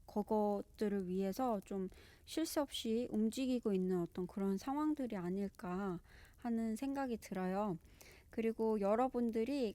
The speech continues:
가장 잘하고 있는 일에 대해서 뽑아본 카드가 요 카드였는데요. 이 카드는 어떤 남자의 생각이라는 이야기를 하기 때문에 어, 지금 듣는 분께서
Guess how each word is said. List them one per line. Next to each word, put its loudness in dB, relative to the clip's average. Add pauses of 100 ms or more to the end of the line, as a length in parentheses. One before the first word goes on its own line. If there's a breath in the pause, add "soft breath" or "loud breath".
가장 0
잘하고 0
있는 0
일에 0
대해서 -2
뽑아본 -2
카드가 -4
요 -2
카드였는데요. -2 (580 loud breath)
이 0
카드는 0
어떤 -2
남자의 2
생각이라는 0
이야기를 0
하기 -4
때문에 -2 (640 loud breath)
어, -2 (120)
지금 0
듣는 0
분께서 0